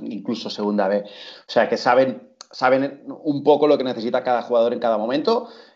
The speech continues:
y supongo que así han hecho y, y, y el, al final los números ahí están y, y el Girona que estaba muerto, y ya te digo, hablando con Granell me decía, "Ah, estamos muertos", cuando,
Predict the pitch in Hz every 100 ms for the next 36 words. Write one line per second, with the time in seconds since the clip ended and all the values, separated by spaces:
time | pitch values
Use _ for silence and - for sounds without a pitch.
0 | _ _ _ - 131 127 101 107 113 117
1 | 107 113 110 107 110 110 139 160 147 104
2 | 101 101 113 101 95 95 92 - 110 98
3 | 98 98 98 - - - 117 151 123 131
4 | 151 143 117 113 117 110 - 143 151 185
5 | 151 117 113 - 110 113 101 110 123 147
6 | 156 - - 127 120 110 139 156 - 113
7 | 117 120 135 127 113 113 123 139 143 135
8 | 131 123 131 156 151 117 104 117 104 104
9 | - - 107 123 - - 107 135 139 -
10 | - - 101 101 101 98 95